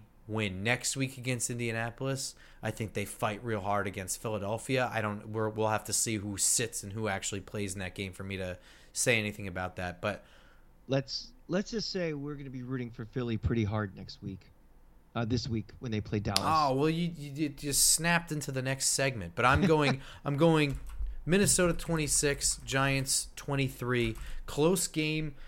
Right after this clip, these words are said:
Speaker 1: I think it does a lot for this organization, and I think it carries over to next week when they just,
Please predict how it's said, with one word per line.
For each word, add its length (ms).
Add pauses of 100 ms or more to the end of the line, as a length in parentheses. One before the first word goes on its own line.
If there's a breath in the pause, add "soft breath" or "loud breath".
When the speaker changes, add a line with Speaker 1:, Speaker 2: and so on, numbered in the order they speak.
(180 loud breath)
Speaker 1:
I 80
think 240
it 100
does 200
a 60
lot 360
for 300
this 220
organization, 760
and 80
I 80
think 220
it 100
carries 320
over 160
to 80
next 340
week 200
when 100
they 120
just, 280